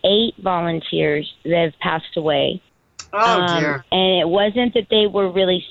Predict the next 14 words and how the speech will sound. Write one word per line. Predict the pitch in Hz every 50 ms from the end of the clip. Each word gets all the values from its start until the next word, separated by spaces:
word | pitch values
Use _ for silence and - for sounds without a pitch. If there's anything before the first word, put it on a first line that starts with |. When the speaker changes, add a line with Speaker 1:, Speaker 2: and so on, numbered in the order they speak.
| - -
Speaker 1:
sick, | 269 294 302 - -
and | 214 196
it | 175 170
wasn't | 175 196 202 196 220 220 196
that | 190 180
they | - 196 190
died | 196 196 180 185 185 180 -
from | - 196 190
the | 190 175
virus. | - 196 202 233 285 285 269 - - -
I | - 190 208
really | 247 247 254 240 233 233
believe | - - 196 185 190 185 185 - 196
it's | 185 -